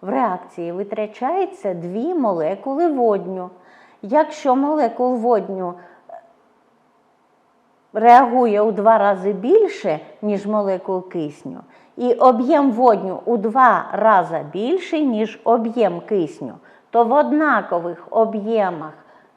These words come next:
має міститися однакове число молекул.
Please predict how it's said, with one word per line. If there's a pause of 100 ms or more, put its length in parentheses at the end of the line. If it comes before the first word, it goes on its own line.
(280)
має
міститися (140)
однакове (200)
число (300)
молекул.